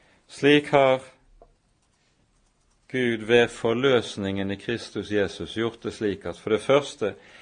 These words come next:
i Kristus har han sonet synd. Slik som vi hører det forbilledlig omtalt i tredje Mosebok sekstende kapittel, der vi hører om den store forsoningsdagen.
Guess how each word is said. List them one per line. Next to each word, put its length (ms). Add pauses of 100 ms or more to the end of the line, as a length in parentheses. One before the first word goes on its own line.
(220)
i 80
Kristus 800 (360)
har 260
han 260 (160)
sonet 1120 (160)
synd. 440 (1700)
Slik 320
som 300
vi 140
hører 380
det 180 (840)
forbilledlig 920
omtalt 880 (260)
i 440 (1700)
tredje 320
Mosebok 460
sekstende 460
kapittel, 560
der 140
vi 120
hører 400
om 100
den 140
store 400
forsoningsdagen. 880